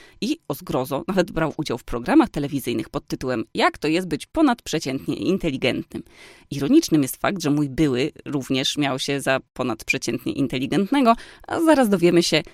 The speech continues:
co to znaczy być ponadprzeciętnie inteligentnym. W pewnym momencie już się zdenerwowałam, byłam podejrzliwa. Mówię, o co chodzi, jak się wytłumaczysz kolejny raz, że znikasz i nie odpisujesz. No więc tadam, dostałam odpowiedź.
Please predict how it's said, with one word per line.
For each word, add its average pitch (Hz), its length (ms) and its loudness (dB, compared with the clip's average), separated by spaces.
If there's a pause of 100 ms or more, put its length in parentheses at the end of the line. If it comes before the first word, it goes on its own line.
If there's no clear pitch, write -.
co 143 140 -2
to 190 120 0
znaczy 139 360 4
być 117 220 -8
ponadprzeciętnie - 1080 -6 (140)
inteligentnym. - 840 -2 (720)
W - 60 -14
pewnym 233 400 4
momencie - 520 -4 (120)
już - 160 -6
się 190 120 -6
zdenerwowałam, 262 640 6
byłam - 200 -2
podejrzliwa. 226 560 0
Mówię, 143 280 -2
o 143 40 -6
co - 140 -8
chodzi, 233 340 2
jak 139 120 -6
się 143 100 -6
wytłumaczysz 147 480 -6
kolejny 160 340 -2
raz, 190 260 4
że 139 140 -6
znikasz - 480 -2
i 139 60 -2
nie 143 120 -2
odpisujesz. - 580 -10 (460)
No 185 120 6
więc 233 300 0
tadam, 165 680 4
dostałam 180 540 0
odpowiedź. - 600 -8